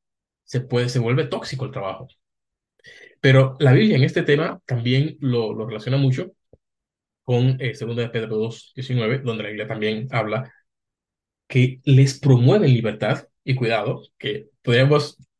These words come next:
decir que esto es casi lo que vende OnlyFans o esas páginas, les, nos venden libertad cuando ellos mismos son esclavos de la corrupción, ya que cada uno es esclavo de aquello que lo ha dominado.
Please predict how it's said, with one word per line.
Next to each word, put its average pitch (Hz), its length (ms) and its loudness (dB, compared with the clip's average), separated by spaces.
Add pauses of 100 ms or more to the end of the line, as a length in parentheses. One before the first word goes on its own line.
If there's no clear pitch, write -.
(240)
decir 131 420 6
que 120 140 0
esto 127 340 4
es 131 300 -2
casi 127 220 -2
lo 127 100 2
que 120 80 -2
vende 117 500 2 (320)
OnlyFans 117 680 -2
o 101 220 -10
esas 123 200 -10
páginas, 120 520 -6
les, 120 300 -6
nos 123 220 0
venden 180 260 2
libertad 131 500 -2 (640)
cuando 131 260 2
ellos 208 220 -2
mismos 185 340 -6
son 127 180 -4
esclavos 120 600 -8 (100)
de 123 180 -6
la 110 140 -10
corrupción, 135 720 0 (140)
ya 117 180 -4
que 127 100 0
cada 123 240 2
uno 117 220 -2
es 127 80 -2
esclavo 110 460 -4
de 113 80 -8
aquello 110 500 -8 (380)
que 110 140 2
lo 107 260 -2
ha 123 80 2
dominado. 123 600 -2